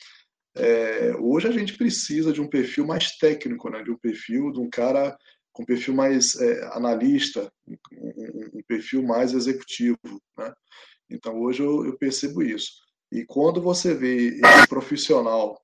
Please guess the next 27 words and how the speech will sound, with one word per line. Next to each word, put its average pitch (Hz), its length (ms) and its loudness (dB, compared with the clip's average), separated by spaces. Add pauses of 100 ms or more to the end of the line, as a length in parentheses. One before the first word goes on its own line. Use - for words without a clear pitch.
né, 117 300 -8
sentado 117 500 -4
numa 117 220 -4
mesa 110 380 -4
com, 110 260 -12
com - 160 -14
os 101 60 -14
diretores, 117 640 -6
você 120 280 -6
vê 117 160 -4
que 123 80 -6
a 139 60 -2
evolução 123 400 -4
da 110 100 -4
área 110 180 -4
é - 40 -4
outra. 113 320 -6
A 110 40 -6
gente 143 280 -4
tem 139 160 -4
vários 123 380 0
cases 107 420 -10
de, 104 260 -12
de, 107 280 -10 (520)
de 110 120 -10
mercado, - 600 -4 (320)
né? 113 220 -8